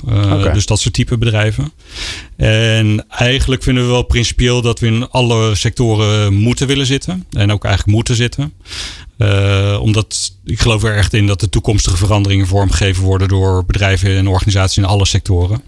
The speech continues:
Speaker 1: Eh, dus het is goed om de hele wereld te kennen, om het zo maar te zeggen. Eh, en, en dat, dat potentieel ook te kunnen benutten.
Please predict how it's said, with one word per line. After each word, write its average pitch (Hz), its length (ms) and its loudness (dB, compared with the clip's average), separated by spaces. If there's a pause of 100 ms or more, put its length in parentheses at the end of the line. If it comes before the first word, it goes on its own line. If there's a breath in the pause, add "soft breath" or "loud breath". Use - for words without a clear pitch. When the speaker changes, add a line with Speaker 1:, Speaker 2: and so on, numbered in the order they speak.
(140)
Speaker 1:
Eh, 98 300 2
dus 98 140 0
het - 100 -2
is 107 80 2
goed 127 200 0
om 113 380 2
de 113 80 0
hele 113 160 0
wereld 110 240 0
te - 60 -8
kennen, 98 240 0
om 98 80 0
het 95 100 -4
zo 98 140 0
maar 87 120 0
te 98 100 -2
zeggen. 92 360 0 (120)
Eh, 92 360 0 (520 loud breath)
en, 95 200 2
en 92 180 2
dat, 101 320 0
dat 104 260 0
potentieel 101 320 0
ook 98 100 -2
te - 60 -6
kunnen 95 220 2
benutten. 101 420 -2